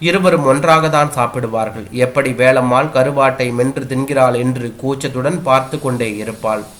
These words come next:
ஜெயந்தி என்று தான் சொல்ல வேண்டும். சில வேளைகளில் வேண்டுமென்றே வேலம்மாள் தன் கையை முகர்ந்து பார்க்கும்படி செய்து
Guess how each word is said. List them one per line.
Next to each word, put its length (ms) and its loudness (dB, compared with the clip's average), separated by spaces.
ஜெயந்தி 440 -4
என்று 240 -4
தான் 260 -4
சொல்ல 220 -4
வேண்டும். 360 -10
சில 220 2
வேளைகளில் 580 2
வேண்டுமென்றே 720 0
வேலம்மாள் 640 0
தன் 180 -2
கையை 360 -2
முகர்ந்து 460 -2
பார்க்கும்படி 640 -2
செய்து 400 -4